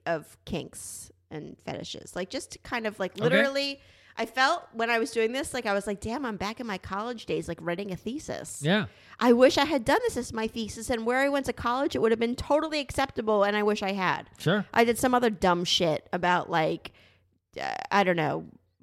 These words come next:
Speaker 1: women and something or
Speaker 2: <laughs> Wow.
Speaker 1: other.
Speaker 2: Okay.
Speaker 1: It wa-, yeah, w-, but this would have been better. Um, kinks and taboos have been built into the very fabric of sexual experience since the dawn of time, and people have been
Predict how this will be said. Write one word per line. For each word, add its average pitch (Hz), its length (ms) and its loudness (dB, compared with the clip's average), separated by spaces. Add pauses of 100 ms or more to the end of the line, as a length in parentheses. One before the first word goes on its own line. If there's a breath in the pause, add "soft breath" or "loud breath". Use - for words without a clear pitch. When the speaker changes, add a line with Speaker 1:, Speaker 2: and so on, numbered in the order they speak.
Speaker 1:
women 185 500 0
and 170 520 -4 (640)
something 151 720 -4
or 170 80 0
Speaker 2:
<laughs> - 20 4
Wow. 151 60 8 (140)
Speaker 1:
other. 170 360 0 (100)
Speaker 2:
Okay. 165 280 -2 (160)
Speaker 1:
It 226 160 2
wa-, 202 120 2
yeah, 175 400 2
w-, 180 200 -4
but 220 220 0
this 285 180 6
would 285 120 2
have 233 60 2
been 214 140 4
better. - 280 0 (540 loud breath)
Um, 214 420 8 (880)
kinks 269 340 4
and 349 140 0
taboos 202 520 4
have 190 100 -2
been 180 400 -4
built 240 300 2
into 226 280 -2
the 196 80 0
very 196 360 2
fabric 208 680 0
of 185 140 -2
sexual - 500 -4
experience 175 640 -2
since 180 180 -8
the 180 120 -6
dawn 175 360 -2
of 185 140 -8
time, 151 500 -6
and 185 120 -12
people 220 260 -10
have 226 160 -6
been 185 180 -4